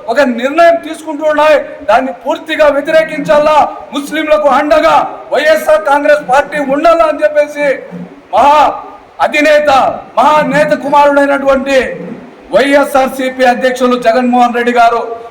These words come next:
తన పార్టీ నుంచి ఎంపీలతో ఒక్కటే విషయం చెప్పడం జరిగింది, "ముస్లింలకు హాని కలిగే, హాని కలిగించే ఏ బిల్లునైనా పార్లమెంట్లో పూర్తిగా వ్యతిరేకించండి" అని చెప్పేసి.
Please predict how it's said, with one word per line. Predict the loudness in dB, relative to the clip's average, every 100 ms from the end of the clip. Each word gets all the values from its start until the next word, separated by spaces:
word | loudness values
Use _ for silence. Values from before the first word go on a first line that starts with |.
| -2 2
తన | 2 2
పార్టీ | 2 0 0 -4
నుంచి | -2 -2 -4 0
ఎంపీలతో | 0 2 2 4 2 0 -4 -6 -6
ఒక్కటే | -2 0 2 2
విషయం | 2 0 2
చెప్పడం | 2 2 2
జరిగింది, | 2 2 0 0 -2 -4 -14 -20 -20 -20 -20 -12 -6
"ముస్లింలకు | -4 -2 2 4 4 2 2 2 -2 -12 -2
హాని | 2 2 2
కలిగే, | 0 4 4 4 -2 -8 -12 -2
హాని | 0 0
కలిగించే | 0 -2 0 -4 2 0 2
ఏ | 2 2
బిల్లునైనా | 0 -4 0 0 2 2 2 -6 -16 0
పార్లమెంట్లో | 2 2 0 -4 -2 0 0
పూర్తిగా | 0 -6 -8 -4 -4
వ్యతిరేకించండి" | -4 -2 -2 -2 -4 -6 -4 -2
అని | -2
చెప్పేసి. | -4 -4 -6 -6